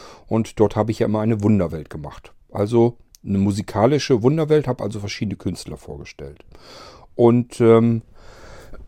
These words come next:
<coughs> zu Feiertagen habe ich eben eine Sonderausgabe gemacht und die hieß dann eben beispielsweise Halloween-Wunderwelt oder weihnachtlich tönende Wunderwelt.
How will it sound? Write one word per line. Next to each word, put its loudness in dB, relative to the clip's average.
<coughs> 8
zu 2
Feiertagen 6
habe 2
ich -4
eben 0
eine 0
Sonderausgabe 2
gemacht -4
und -4
die -2
hieß -10
dann -2
eben -4
beispielsweise -6
Halloween-Wunderwelt -2
oder -2
weihnachtlich -8
tönende -10
Wunderwelt. -10